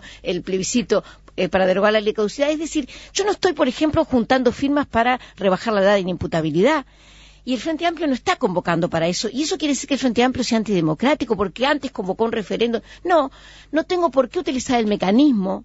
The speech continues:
para cuestiones que creo de antemano que hay una postura mayoritaria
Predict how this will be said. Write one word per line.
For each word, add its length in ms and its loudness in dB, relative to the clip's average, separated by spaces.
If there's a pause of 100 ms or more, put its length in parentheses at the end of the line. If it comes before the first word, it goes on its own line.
(120)
para 220 0
cuestiones 480 -2
que 160 -2
creo 260 2
de 80 0
antemano 680 0 (100)
que 80 0
hay 200 2
una 200 -2
postura 440 -2
mayoritaria 640 -2